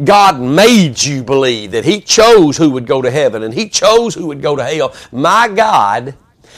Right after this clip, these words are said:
did not create people to go to hell. Hallelujah. He, and he says it in his word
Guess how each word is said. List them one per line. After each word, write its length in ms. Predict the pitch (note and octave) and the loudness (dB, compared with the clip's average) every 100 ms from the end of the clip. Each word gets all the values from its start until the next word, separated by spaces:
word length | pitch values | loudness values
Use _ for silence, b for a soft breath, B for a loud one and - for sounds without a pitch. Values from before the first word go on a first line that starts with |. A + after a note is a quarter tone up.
| b | b
did 200 | A#2+ D3+ | -4 -4
not 400 | B2+ E3+ E3+ - | -2 0 0 -2
create 560 | - G#3+ G3+ G3+ G#3 E3 | -2 0 2 2 0 -2
people 560 | D#3 D#3 - G#2 A2 - b | -4 -4 -4 -6 -6 -8 b
to 120 | - | -6
go 240 | C3+ D3 D3+ | 0 2 2
to 100 | D#3+ | 2
hell. 520 | D3 E3 A#2 F#2 _ _ _ _ _ _ _ _ _ _ _ _ _ | -2 -4 -4 -10 _ _ _ _ _ _ _ _ _ _ _ _ _
Hallelujah. 680 | - D3 F3+ F3+ G3 F3+ A2+ F#2+ B B | -2 2 4 4 4 2 0 -6 B B
He, 280 | - G3 G3 | -2 -2 0
and 180 | C#3+ F3+ | 0 2
he 80 | G3+ | 0
says 360 | - - A#3+ | 2 2 2
it 180 | F3+ E3 | 0 0
in 80 | F#3 | 2
his 180 | G3 F#3+ | 0 0
word 440 | C4+ B3 C3 G#2+ | 4 4 2 -2